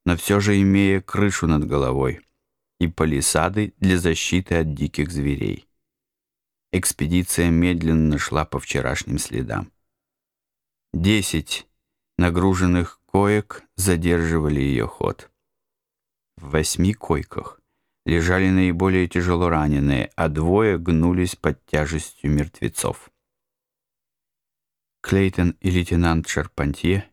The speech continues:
шли в тылу отряда. Англичанин молчал из уважения к горю своего спутника, так как Дарно и Шарпантье были с детства неразлучными друзьями. Клейтон не мог не сознавать, что француз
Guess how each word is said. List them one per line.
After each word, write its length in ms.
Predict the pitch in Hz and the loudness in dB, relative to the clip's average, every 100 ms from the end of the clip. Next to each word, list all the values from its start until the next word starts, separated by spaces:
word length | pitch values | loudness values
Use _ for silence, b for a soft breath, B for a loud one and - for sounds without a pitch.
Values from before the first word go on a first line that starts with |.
| _ _ _ _ _ - | _ _ _ _ _ -8
шли 280 | - 104 110 | -2 2 2
в 120 | - | -2
тылу 340 | - 95 98 | -2 2 2
отряда. 500 | 92 - 73 71 - - _ _ _ _ _ _ _ _ - | 0 -2 -4 -4 -10 -16 _ _ _ _ _ _ _ _ 0
Англичанин 800 | 104 95 98 90 92 87 87 85 | 2 4 4 2 0 2 2 2
молчал 500 | 85 82 - 85 76 - | 2 0 0 -2 -2 -4
из 160 | 95 | 0
уважения 600 | 92 85 82 87 87 85 | 2 2 2 2 2 2
к 40 | 80 | 0
горю 560 | 87 92 101 92 85 | -2 0 2 4 2
своего 440 | 82 - 87 85 85 | -2 -2 0 2 0
спутника, 760 | - - 101 104 101 107 101 - _ | -2 -2 0 0 0 2 0 -2 _
так 180 | 92 90 | -2 0
как 240 | 85 87 | 0 0
Дарно 420 | 90 92 95 95 90 | 2 2 4 4 2
и 80 | |
Шарпантье 640 | 85 - 82 87 82 - 95 | 0 -4 -4 0 0 2 2
были 240 | 87 85 | 4 2
с 100 | 82 | 0
детства 440 | 87 90 98 - 92 | 2 0 0 0 2
неразлучными 760 | 87 82 82 92 85 82 85 | 2 2 0 0 0 0 0
друзьями. 680 | 80 82 82 80 71 73 - _ _ _ _ _ _ _ _ _ _ _ | 0 -4 -2 0 0 -4 -8 _ _ _ _ _ _ _ _ _ _ _
Клейтон 560 | - 95 95 98 92 92 | 0 2 2 2 4 6
не 120 | 98 | 6
мог 260 | 101 98 87 | 6 4 0
не 120 | 87 | -2
сознавать, 640 | - 78 78 73 85 85 | -2 0 0 2 0 -2
что 260 | - - 73 | -6 -6 -8
француз 640 | - 78 80 - 101 95 | -4 0 0 0 0 0